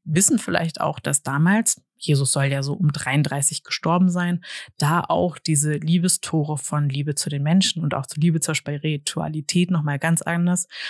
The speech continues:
als Hintergrundfrequenz aktiviert wurden. Und da ist so ein bisschen diese Erinnerung und deswegen finde ich es eigentlich auch ganz passend,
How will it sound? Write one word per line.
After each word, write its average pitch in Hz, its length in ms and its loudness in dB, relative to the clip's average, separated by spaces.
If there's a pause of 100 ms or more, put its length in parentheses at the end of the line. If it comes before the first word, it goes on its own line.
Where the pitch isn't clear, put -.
(140)
als 143 220 2
Hintergrundfrequenz 156 1120 0 (300)
aktiviert 196 640 2
wurden. 135 320 -2
Und 143 160 -6
da 131 120 2
ist 147 100 2
so 151 80 2
ein 143 40 6
bisschen 160 300 4
diese 156 200 0
Erinnerung 175 580 4
und 156 120 -2
deswegen 190 360 2
finde 170 220 2
ich 147 60 0
es - 80 -6
eigentlich 151 400 2
auch - 120 -6
ganz - 260 -4
passend, 208 460 0